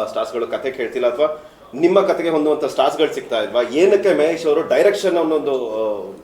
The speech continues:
ಒಂದು ಹುದ್ದೆಯನ್ನ ಬಿಟ್ಟು, ಅಂದ್ರೆ ಒಂದು ಹೊಸ ನಾಯಕನೋ ಅಥವಾ ಕಥೆಯನ್ನ ಸೃಷ್ಟಿ ಮಾಡೋದ್ ಬಿಟ್ಟು ಪ್ರಮೋಷನ್ ಇಂದ ಬಿದ್ದಿದ್ದಾರೆ?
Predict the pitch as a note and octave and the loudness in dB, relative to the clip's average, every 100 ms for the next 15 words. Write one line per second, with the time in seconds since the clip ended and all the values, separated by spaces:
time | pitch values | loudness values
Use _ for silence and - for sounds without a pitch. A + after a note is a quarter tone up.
0 | - - D#3 E3 D3+ F#3+ F#3+ D3+ C3 A#2 | -20 -10 -2 0 2 6 8 6 2 -2
1 | B2+ F#3 - - - A#2 B2 - D3 C#3 | -2 -2 -4 -16 -10 -6 -4 2 2 4
2 | C3 C3 C3 B2 B2 C#3+ F3 F3+ E3+ E3+ | 0 0 -2 -2 -2 -2 2 2 0 -2
3 | - D3+ C3 A2+ F#2+ - B2 G2+ G#2+ G#2 | -8 -6 -6 -6 -8 -12 -10 -8 -10 -10
4 | F#2 A#2+ - - - - - | -12 -12 -14 -18 -20 -20 -20